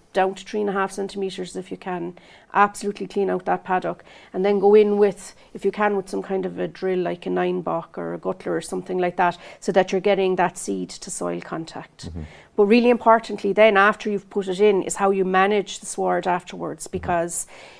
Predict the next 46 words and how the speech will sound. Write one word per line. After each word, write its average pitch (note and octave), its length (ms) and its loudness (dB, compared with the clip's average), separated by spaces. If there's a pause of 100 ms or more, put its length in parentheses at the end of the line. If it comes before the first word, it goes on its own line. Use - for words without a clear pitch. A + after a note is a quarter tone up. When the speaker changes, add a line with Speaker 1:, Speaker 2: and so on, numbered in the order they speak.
Speaker 1:
you'll F3+ 220 -4
get G#3 220 4
the G#3+ 40 -8
seed A#3+ 320 -2
to F#3+ 80 -12
germinate, G3 680 0
but, F3+ 180 -6
you F#3+ 80 -2
know, F#3 120 0
you, F#3 140 0
you F#3 220 -8
do G3+ 120 -2
have G3+ 120 -2
to - 100 -16
do G3+ 140 -2
a - 20 0
little G#3+ 300 2
bit A3+ 100 4
of A#3 60 6
work B3 280 2
to A3+ 60 -6
get A3+ 280 0
it A3 80 -6 (160)
to A3+ 160 -6
establish. G#3+ 640 0
So, F3+ 260 -2 (400)
uh, F#3 240 4
Edwin A3 400 4
mentioned G3+ 380 0
earlier, G3 340 2
you E3 120 -2
know, F#3 60 0
about F#3 220 -2 (180)
looking G#3 320 0
after G3 360 0
that F#3+ 180 -2
ground F#3+ 400 -4
for F3+ 140 -10
the F3+ 80 -6
rest F3 320 -6
of F3+ 80 -14
the F#3 60 -10
year. F3 280 -6
So F3+ 280 -10 (400)
reduce A3+ 800 2
your, F3+ 240 0